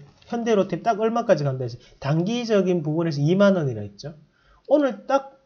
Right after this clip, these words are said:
이만 원까지 올라오는 한 달에 빠졌거든요. 이만 원까지 올라가면 이제 브이아이가 걸리고 난 다음에 빠져버렸어요.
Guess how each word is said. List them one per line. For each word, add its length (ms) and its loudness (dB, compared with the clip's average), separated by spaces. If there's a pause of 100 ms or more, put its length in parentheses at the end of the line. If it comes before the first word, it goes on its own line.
이만 360 2
원까지 300 2
올라오는 380 2
한 120 0
달에 100 0
빠졌거든요. 600 -10 (2000)
이만 280 6
원까지 360 4
올라가면 440 4
이제 160 -2
브이아이가 400 4
걸리고 360 0
난 220 0
다음에 400 4
빠져버렸어요. 640 0